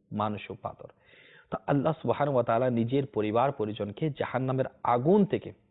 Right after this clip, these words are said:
বাঁচানোর জন্য নির্দেশ দিয়েছেন। তো আমরা যারা রয়েছি, আমাদের উচিত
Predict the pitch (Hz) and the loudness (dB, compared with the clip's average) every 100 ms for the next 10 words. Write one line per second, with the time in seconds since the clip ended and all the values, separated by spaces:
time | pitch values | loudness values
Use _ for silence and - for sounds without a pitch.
0 | _ _ _ _ - - 107 107 131 143 | _ _ _ _ -18 -4 0 0 0 -2
1 | 147 120 104 98 101 131 113 - 92 - | -2 -4 -4 -6 -6 -6 -8 -6 -10 -10
2 | - _ - - - _ - - 143 185 | -18 _ -20 -20 -20 _ -20 -4 0 4
3 | 190 151 123 104 104 98 - - - 156 | 4 4 2 2 0 -2 -10 -18 -8 -2
4 | 185 180 135 110 110 | 0 2 2 0 -6